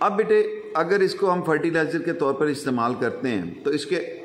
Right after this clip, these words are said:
बाकी फ़ायदों के साथ साथ और भी फ़ायदे हैं। चूँकि it is non toxic, ये ख़तरनाक नहीं है, नॉन एक्सप्लोसिव, धमाकेदार शय नहीं है, तो storage इसका safe है,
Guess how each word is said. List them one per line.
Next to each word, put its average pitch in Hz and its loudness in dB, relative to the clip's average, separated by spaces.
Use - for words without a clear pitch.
बाकी 139 -2
फ़ायदों 143 0
के 139 0
साथ 117 0
साथ 131 -2
और 143 2
भी 170 -2
फ़ायदे 101 0
हैं। 107 -8
चूँकि 175 2
it 170 -2
is 180 0
non 160 2
toxic, 113 -2
ये 127 -2
ख़तरनाक 170 0
नहीं 165 -2
है, 101 -2
नॉन 170 0
एक्सप्लोसिव, 120 -2
धमाकेदार 135 0
शय 127 2
नहीं 120 0
है, 101 0
तो 101 -6
storage 135 0
इसका 135 -4
safe 147 -2
है, 127 -6